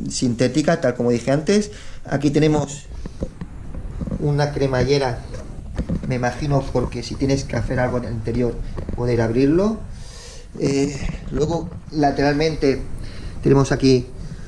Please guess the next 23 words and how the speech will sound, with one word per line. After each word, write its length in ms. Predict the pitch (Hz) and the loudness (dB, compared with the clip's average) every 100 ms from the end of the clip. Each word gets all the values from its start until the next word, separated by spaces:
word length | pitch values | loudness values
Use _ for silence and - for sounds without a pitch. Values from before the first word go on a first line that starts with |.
| - - - - - | -10 -8 -10 -4 2
eh, 440 | 143 131 127 123 120 - - - - - - - - | 4 6 4 2 -2 -6 -4 -2 -2 -4 -6 -12 -4
que 100 | - | 2
esto 280 | 135 - 139 | 4 4 2
cubre, 400 | - 131 131 123 127 123 - | 4 6 6 4 2 2 2
es 100 | 143 | 4
un 120 | 147 | 6
embellecedor, 800 | 131 123 120 - 123 147 165 - - - - | 6 6 4 4 4 4 2 -6 -20 -20 -10
que 100 | - | -8
está 180 | - 120 | 0 4
muy 200 | 120 117 | 6 6
bien, 260 | 135 180 170 - - - - - | 4 2 -2 -10 -18 -18 -16 -4
pa-, 180 | 113 - - - 120 113 | -2 -2 -4 0 2 4
para 140 | 120 | 2
que 60 | 120 | 2
no 100 | 123 | 2
se 100 | 123 | 4
vea 120 | 120 | 4
el 60 | 110 | 6
metal. 540 | 104 - 113 156 196 - - - - - - - | 4 4 2 4 0 -4 -12 -12 -12 -12 -14 -2
Aquí 200 | - 160 | 2 4
tenemos 280 | 226 165 165 - | 6 6 4 4
una 320 | 160 156 139 | 4 6 4
palanca 640 | 135 139 151 147 131 123 | 2 2 2 0 -2 -2